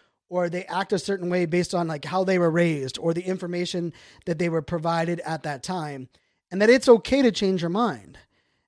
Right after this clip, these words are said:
And I think if, if that's, uh, one takeaway that you could take from this entire episode is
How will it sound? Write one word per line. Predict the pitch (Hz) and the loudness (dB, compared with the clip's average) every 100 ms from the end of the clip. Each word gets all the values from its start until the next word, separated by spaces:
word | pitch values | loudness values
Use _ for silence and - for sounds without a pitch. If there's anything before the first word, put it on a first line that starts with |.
| - | -4
And | 180 | 4
I | |
think | 202 254 | 6 4
if, | 190 - | 2 4
if | 208 - | 4 6
that's, | 220 262 - | 2 2 -6
uh, | 196 | -12
one | 190 170 190 233 | -6 4 6 6
takeaway | 233 220 208 226 | 6 4 6 8
that | 226 185 | 8 6
you | |
could | 185 175 | 0 0
take | 190 - | -2 -2
from | 185 175 | -4 -2
this | 180 - - | -4 -6 -12
entire | 165 156 175 170 | -10 -4 0 0
episode | 147 151 175 214 233 262 - _ _ _ _ | -2 -6 -4 0 0 0 -6 _ _ _ _
is | 185 196 180 | 0 0 -2